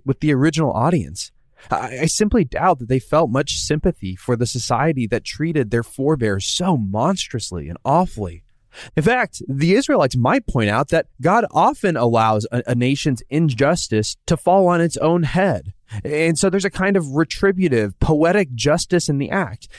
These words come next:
The Egyptians who, who tried to kill all the firstborn of the Israelites are now receiving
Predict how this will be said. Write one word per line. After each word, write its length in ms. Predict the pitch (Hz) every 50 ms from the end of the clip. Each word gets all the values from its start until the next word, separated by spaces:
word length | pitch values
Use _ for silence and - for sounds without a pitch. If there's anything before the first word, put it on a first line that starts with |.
| - 101
The 300 | - 120 120 123 160 180
Egyptians 640 | 170 143 131 175 196 185 - - 139 117 104 98 -
who, 160 | 151 151 151
who 120 | 151 170
tried 220 | 156 - 170 165 165
to 80 | 170
kill 320 | - - - 180 190 180 160
all 160 | - 147 156
the 100 | 147 156
firstborn 640 | - - 170 170 160 - - _ 160 165 170 175 143
of 140 | 107 135 131
the 160 | 139 113 127
Israelites 640 | 151 165 - 156 139 120 107 101 98 95 101 - -
are 160 | - 120 120
now 200 | 127 131 147 156
receiving 640 | 143 131 123 - - 170 180 170 131 131 120 113